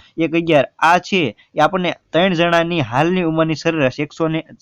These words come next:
સરવાળો એકસો ચૌદ મળ્યો, બરોબર, ત્રણ જણાનો એકસો ને ચૌદ. હવે એમાં શ્યામ એડ થઈ જાય છે, એટલે કે ચાર જણાની ઉંમર કેટલી છે? છત્રીસ. છત્રીસ ગુણ્યા ચાર કરો તો છ ચોક ને ચોવીસ,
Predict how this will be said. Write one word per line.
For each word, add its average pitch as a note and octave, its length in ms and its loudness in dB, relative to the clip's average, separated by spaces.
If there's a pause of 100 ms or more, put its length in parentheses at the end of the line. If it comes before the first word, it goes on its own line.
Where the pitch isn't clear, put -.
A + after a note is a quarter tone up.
(160)
સરવાળો E3 500 4
એકસો E3 280 -6
ચૌદ D3 280 0
મળ્યો, C#3 260 0
બરોબર, F3 300 -2
ત્રણ D#3+ 280 0
જણાનો A2 420 -4 (300)
એકસો D3+ 280 -4
ને C3+ 120 -2
ચૌદ. B2+ 320 -2 (240)
હવે F#3 200 4
એમાં G3+ 180 0
શ્યામ F#3+ 340 0
એડ F3+ 220 2
થઈ E3+ 200 -4
જાય C3+ 160 0
છે, G#2 220 -8 (180)
એટલે D3 160 0
કે D#3+ 100 -2
ચાર E3 340 2
જણાની F3 360 -2
ઉંમર F3 280 -2
કેટલી F#3+ 260 -6
છે? E3 160 -4
છત્રીસ. E3 560 -6 (320)
છત્રીસ - 260 -4
ગુણ્યા E3+ 280 0
ચાર E3+ 260 2
કરો D#3+ 320 -4 (340)
તો C3 80 -6
છ - 140 -10 (200)
ચોક D#3+ 180 -2
ને F3 240 -6 (200)
ચોવીસ, E3+ 460 0